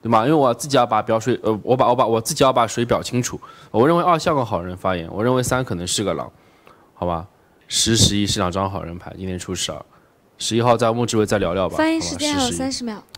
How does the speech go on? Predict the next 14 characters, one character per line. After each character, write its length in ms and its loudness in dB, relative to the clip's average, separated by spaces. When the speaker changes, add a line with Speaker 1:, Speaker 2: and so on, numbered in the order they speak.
Speaker 1:
我 80 -12
再 100 2
想 180 -4
想， 180 -6
五、 320 -4
<clears throat> 640 -4
三 340 -6
是 160 -8
个 140 -6
狼， 120 -12
八 160 -10
是 160 -8
个 80 -12
狼， 80 -14